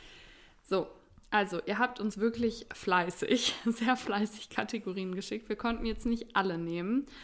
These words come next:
Es gab natürlich auch ein paar Doppelungen, aber wir haben jetzt versucht, <laughs> das meiste mit reinzunehmen. Und, ähm, ja, womit möchtest du denn anfangen? Such dir doch mal eine Kategorie raus.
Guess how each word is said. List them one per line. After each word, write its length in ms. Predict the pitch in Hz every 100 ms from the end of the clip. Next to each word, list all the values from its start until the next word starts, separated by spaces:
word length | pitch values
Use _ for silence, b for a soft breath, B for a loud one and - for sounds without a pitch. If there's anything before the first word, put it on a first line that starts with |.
| B
Es 100 | -
gab 200 | - 214
natürlich 360 | 202 202 214 -
auch 60 |
ein 100 | 202
paar 440 | 196 196 185 185 -
Doppelungen, 640 | 185 196 202 - 233 247
aber 180 | 214 190
wir 140 | 185
haben 100 | 196
jetzt 160 | 196 -
versucht, 320 | 190 180 185 - - -
<laughs> 320 | - - -
das 220 | - 220 269
meiste 540 | 190 196 - 185 185 B B B B -
mit 160 | -
reinzunehmen. 600 | 180 175 - 165 165 226 339 - - B B B B B -
Und, 520 | 208 208 208 208 - -
ähm, 540 | 202 202 196 196 214 214 _ - _ _ _ _
ja, 180 | 240 160 - - - -
womit 260 | - 233 240
möchtest 260 | 208 - 185
du 20 |
denn 200 | 170 165
anfangen? 340 | 160 - 160
Such 180 | - 254
dir 120 | -
doch 140 | 175 160
mal 60 |
eine 100 | 156
Kategorie 640 | - 165 - - 180 - 165
raus. 380 | - - -